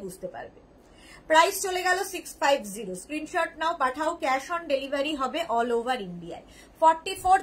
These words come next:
চেস্ট সাইজ পর্যন্ত পেয়ে যাবে, প্রাইস সিক্স ফিফটি। নেক্সট দেখো, এই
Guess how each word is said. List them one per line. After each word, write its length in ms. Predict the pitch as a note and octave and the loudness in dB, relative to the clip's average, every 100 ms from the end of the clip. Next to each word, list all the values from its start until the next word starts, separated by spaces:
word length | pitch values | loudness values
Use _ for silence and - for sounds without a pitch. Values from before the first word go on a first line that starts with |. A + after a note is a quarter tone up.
| F4 | 4
চেস্ট 200 | D#4 D4+ F4 | 4 6 6
সাইজ 180 | E4+ F4 E4 | 4 4 4
পর্যন্ত 380 | D#4 C4+ D4+ D#4+ D4+ | 4 4 2 2 2
পেয়ে 180 | C4 B3 | 2 2
যাবে, 220 | G#3+ D#3+ C3+ - - - | 0 0 -6 -18 -20 2
প্রাইস 300 | D#4 E4 G4 - | 8 8 6 0
সিক্স 200 | F#4 - - | -4 -6 -6
ফিফটি। 400 | E4 D#4 - B3 F3+ - - B3 D4 | -6 -8 -8 -10 -10 -12 -18 -4 0
নেক্সট 280 | F4+ - - C#4+ | 2 0 0 0
দেখো, 280 | C#4 A#3+ F3+ F3+ - - - - - - - - - - - - - - - - - - - - - - - - - - | 0 -2 -8 -10 -20 -20 -20 -20 -20 -20 -20 -20 -20 -20 -20 -20 -20 -20 -20 -20 -18 -18 -18 -20 -20 -20 -20 -20 -12 0
এই 180 | C4+ | 0